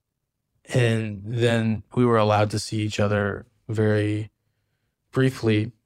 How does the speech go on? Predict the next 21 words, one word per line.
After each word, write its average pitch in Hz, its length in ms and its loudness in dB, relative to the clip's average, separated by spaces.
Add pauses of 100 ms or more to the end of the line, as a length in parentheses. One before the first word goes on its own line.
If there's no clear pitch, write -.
(200)
a 113 60 0
handful 107 460 0
of 110 80 -2
times 104 400 -4
before 110 380 -4
she 110 180 -4
was 104 240 -2
released 107 400 -2
on 104 140 -2
house 104 320 -2
arrest. 101 400 -6 (580)
And 135 160 4
the 117 60 2
fact 143 400 0
that 117 120 -4
she - 280 0
was 120 240 0
still 110 680 0 (180)
in 123 200 2
the 113 80 0
country, 104 680 -4